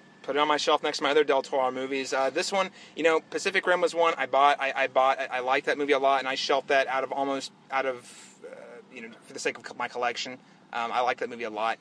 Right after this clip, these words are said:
This movie I loved. I will gladly go pick up. It'll be on my shelf, uh, next to my copy of Pan's Labyrinth, uh, and Hellboy two. Uh, but, uh, and this, uh, else, uh, to long, kinda, uh, watch along with this, definitely go through his works. Uh, he has a very distinct,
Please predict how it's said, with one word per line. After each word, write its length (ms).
This 200
movie 240
I 140
loved. 560
I 160
will 160
gladly 540
go 180
pick 240
up. 160
It'll 100
be 60
on 80
my 120
shelf, 300
uh, 120
next 200
to 60
my 80
copy 300
of 100
Pan's 340
Labyrinth, 500
uh, 40
and 100
Hellboy 840
two. 360
Uh, 580
but, 300
uh, 400
and 140
this, 180
uh, 280
else, 320
uh, 280
to 140
long, 220
kinda, 200
uh, 200
watch 240
along 180
with 80
this, 100
definitely 460
go 160
through 180
his 200
works. 340
Uh, 300
he 100
has 140
a 40
very 320
distinct, 640